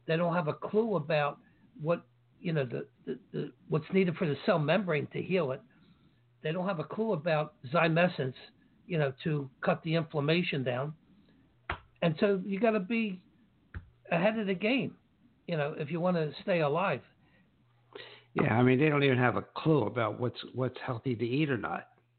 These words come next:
Speaker 1: Well, what's it, the average physician, uh, lifespan is, what, fifty-four years old?
Speaker 2: Yeah,
Speaker 1: <laughs>
Speaker 2: and
Speaker 1: And
Speaker 2: they
Speaker 1: you're
Speaker 2: get,
Speaker 1: gonna
Speaker 2: yeah, they
Speaker 1: put
Speaker 2: get
Speaker 1: him in charge of your life? <laughs>
Speaker 2: <laughs> And he gets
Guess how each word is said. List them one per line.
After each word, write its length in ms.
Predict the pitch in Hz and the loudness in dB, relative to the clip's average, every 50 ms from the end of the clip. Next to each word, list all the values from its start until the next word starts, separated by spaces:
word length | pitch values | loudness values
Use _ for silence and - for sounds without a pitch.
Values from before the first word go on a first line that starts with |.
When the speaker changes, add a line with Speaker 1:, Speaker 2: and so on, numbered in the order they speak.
| _ _ _ _ _ _ _ _ _ _ _ _ _ _ _ _ _ - _ _ _ _ _ | _ _ _ _ _ _ _ _ _ _ _ _ _ _ _ _ _ -20 _ _ _ _ _
Speaker 1:
Well, 120 | - 185 180 | 2 4 4
what's 180 | 196 202 185 | 4 4 2
it, 80 | - 165 | 0 2
the 120 | 175 180 | 4 6
average 260 | 180 185 185 190 - - - | 6 6 4 2 0 -2 -4
physician, 640 | 180 165 147 170 185 180 180 - 208 185 185 175 - _ _ _ - | -4 -4 -2 0 -2 -2 -2 -4 -4 -4 -4 -4 -6 _ _ _ -2
uh, 300 | 170 160 151 156 - - 147 | 2 2 2 2 0 -4 -4
lifespan 540 | 131 151 165 175 175 - - - 196 180 180 | 0 2 4 4 2 0 -2 0 0 2 2
is, 140 | 165 143 127 | 2 0 0
what, 160 | 165 147 127 - | 0 -2 -2 -2
fifty-four 520 | - 165 - - 170 151 156 - 175 165 | -6 -6 -6 -4 -6 -8 -6 -6 -4 -2
years 220 | 160 165 165 160 131 147 | -2 0 -2 -2 -2 -2
old? 280 | 147 151 175 190 180 - _ _ _ _ _ _ _ - | -2 -2 -2 -4 -6 -12 _ _ _ _ _ _ _ 2
Speaker 2:
Yeah, 180 | 123 123 113 113 - | 2 2 2 0 -6
Speaker 1:
<laughs> 60 | - | -4
Speaker 2:
and 140 | - 120 135 131 | 0 4 6 8
Speaker 1:
And 80 | - | 8
Speaker 2:
they 40 | 160 | 8
Speaker 1:
you're 140 | 170 135 - | 6 4 4
Speaker 2:
get, 20 | |
Speaker 1:
gonna 220 | 208 185 175 156 - | 2 2 4 6 6
Speaker 2:
yeah, 40 | - - - | 4 4 4
they 60 | 120 | 2
Speaker 1:
put 160 | - 247 165 | 2 2 2
Speaker 2:
get 40 | 185 | 2
Speaker 1:
him 120 | 240 233 | 2 2
in 140 | 220 208 160 - | 2 2 0 -4
charge 300 | - 226 233 233 185 208 | -2 -2 0 0 0 -2
of 60 | 208 | -2
your 200 | 180 175 196 214 | 0 2 2 2
life? 280 | 226 247 269 285 277 - - - _ - | 2 0 0 -2 -2 -4 -8 -16 _ -14
<laughs> 320 | - - - - - - | -12 -12 -10 -10 -6 -2
Speaker 2:
<laughs> 420 | - - - 175 165 160 143 147 - - - - - | -2 -2 0 2 2 4 4 4 2 -2 -12 -2 2
And 100 | 139 143 | 4 4
he 60 | 135 | 6
gets 180 | 120 151 123 | 6 4 2